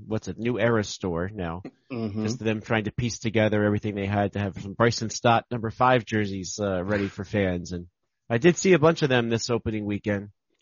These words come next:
Speaker 2: Oh, God, the whole family was there, right? They had, he had, like, twenty-two people there.
Speaker 1: <laughs> And I think they bought up anything they could get their hands on.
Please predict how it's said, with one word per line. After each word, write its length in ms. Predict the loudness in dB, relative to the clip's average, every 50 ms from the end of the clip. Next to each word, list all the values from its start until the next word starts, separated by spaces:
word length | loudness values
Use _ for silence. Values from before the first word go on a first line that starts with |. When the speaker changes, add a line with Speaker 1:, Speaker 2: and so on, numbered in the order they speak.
| _ -12 -8
Speaker 2:
Oh, 140 | -8 -8 -4
God, 240 | 0 2 2 2 2
the 60 | 2
whole 180 | 2 2 2
family 440 | 2 -2 -2 2 2 4 4 4 4 2
was 140 | 2 0
there, 160 | 0 0 0 0
right? 200 | 0 0 0 2
They 100 | 2 2
had, 220 | 2 2 0 -2
he 80 | -2 -2
had, 80 | 0
like, 160 | -2 -2 -2
twenty-two 400 | -2 0 2 2 2 2 -2 -2
people 300 | -2 -2 -2 -2 0 0
there. 200 | 0 0 0 0 -2 -4 -6 _
Speaker 1:
<laughs> 40 | -12 -20 _ -20 -20 -18 -18 -18 -18 -18 -20 -20 -20 -16 _ -2
And 80 | 0
I 60 | 0
think 140 | 2 2 4
they 120 | 6 6 6
bought 240 | 8 8 8 8
up 180 | 8 6 6 6
anything 320 | 4 4 4 2 0 0
they 140 | 2 2 2
could 120 | 0 0 0
get 140 | 0 0 2
their 140 | 2 2 2
hands 320 | 2 2 0 -2 -2 -4
on. 220 | -4 -4 -4 -6